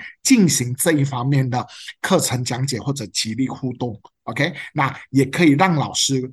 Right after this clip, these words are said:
在情绪管理上得到一个缓和，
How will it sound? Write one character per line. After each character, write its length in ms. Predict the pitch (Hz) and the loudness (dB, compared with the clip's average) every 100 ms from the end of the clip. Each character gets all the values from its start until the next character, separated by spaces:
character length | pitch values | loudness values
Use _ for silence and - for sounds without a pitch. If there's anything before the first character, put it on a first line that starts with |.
| _ - | _ -2
在 220 | 156 139 | -2 -2
情 280 | - 135 135 | -2 -2 -2
绪 200 | 143 190 | -2 -4
管 240 | - 117 143 | -6 -4 -2
理 180 | 123 143 | -2 -2
上 280 | 160 135 92 _ _ | -2 -2 -6 _ _
得 160 | 135 131 | -4 0
到 200 | 160 165 | 4 2
一 20 | |
个 80 | 165 | 2
缓 320 | 143 - 104 98 | -4 -6 -8 -8
和， 380 | - 104 107 | -10 -10 -10